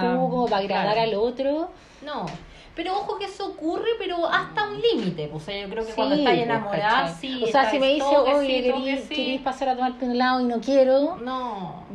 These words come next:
Speaker 1: o sea, no, di-, diría, "Ya, bueno, ya,
Speaker 2: Ya,
Speaker 1: filo.
Speaker 2: ya, bueno, ya vamos,
Speaker 1: Ya
Speaker 2: ya vamos.
Speaker 1: vamos". Pero si me pregunta como algo trascendental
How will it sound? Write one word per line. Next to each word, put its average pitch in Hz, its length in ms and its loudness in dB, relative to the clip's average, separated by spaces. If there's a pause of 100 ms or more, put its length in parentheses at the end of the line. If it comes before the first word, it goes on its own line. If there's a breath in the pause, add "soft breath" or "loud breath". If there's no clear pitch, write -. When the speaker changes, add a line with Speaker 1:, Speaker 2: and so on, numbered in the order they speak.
(240)
Speaker 1:
o 262 40 -8
sea, 311 220 4
no, 330 220 2
di-, 277 160 0
diría, 311 260 4
"Ya, 349 180 6
bueno, 247 460 2
ya, 240 220 4
Speaker 2:
Ya, 240 120 0
Speaker 1:
filo. 294 60 8
Speaker 2:
ya, 320 180 12
bueno, 359 400 8
ya 302 140 8
vamos, 370 340 6
Speaker 1:
Ya 285 100 6
Speaker 2:
ya 277 100 8
vamos. 285 300 8
Speaker 1:
vamos". 165 160 -2 (360 loud breath)
Pero 202 220 4
si 226 180 -4
me 202 120 2
pregunta 269 520 2
como 240 160 0
algo 233 240 4
trascendental 180 800 0